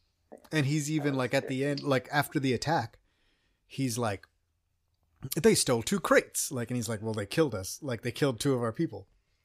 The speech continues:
Speaker 1: Like, and the guy's putting the helmets up with the other helmets of the people that just died. Hex and the other guy. <laughs>
Speaker 2: Yeah.
Speaker 1: You know? And he's like, "Well, you need to recover the crates." Like,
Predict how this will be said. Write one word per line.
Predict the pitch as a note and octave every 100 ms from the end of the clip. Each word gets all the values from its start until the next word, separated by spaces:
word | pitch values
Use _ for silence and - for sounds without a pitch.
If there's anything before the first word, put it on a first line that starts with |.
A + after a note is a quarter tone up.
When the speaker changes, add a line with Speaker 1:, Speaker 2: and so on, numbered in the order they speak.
| _
Speaker 1:
Like, | B2 A#2
and | C3
the | B2+
guy's | A#2+ B2 C3
putting | D3+ C3
the | A#2
helmets | A2+ C#3 B2+ -
up | A#2+ -
with | A#2 G#2+
the | A2+
other | G#2
helmets | G#2 C#3+ G#2+ G2 - -
of | A#2 G2
the |
people | A2 B2+ A#2
that | G#2+ G2
just | B2+ A#2+ -
died. | A2 A#2 F#2 _ _ _ _ _ _ _
Hex | - A#2 -
and | A#2
the | G#2
other | A#2 G2+
guy. | A2+ -
<laughs> | - _ _ _ _ _ _ _ -
Speaker 2:
Yeah. | G3+ - - - - - _ _
Speaker 1:
You | B2 G#2
know? | F2+ F#2 _ _ _ _ _ _ C#3
And | C3
he's | B2+ C#3+
like, | A2+ D3+
"Well, | E3+ A#2+
you | F#3
need | D#3 D3
to | C#3+
recover | C3+ - D#3 C3
the | G#2+
crates." | - F#3+ - - G3
Like, | C3+ C3+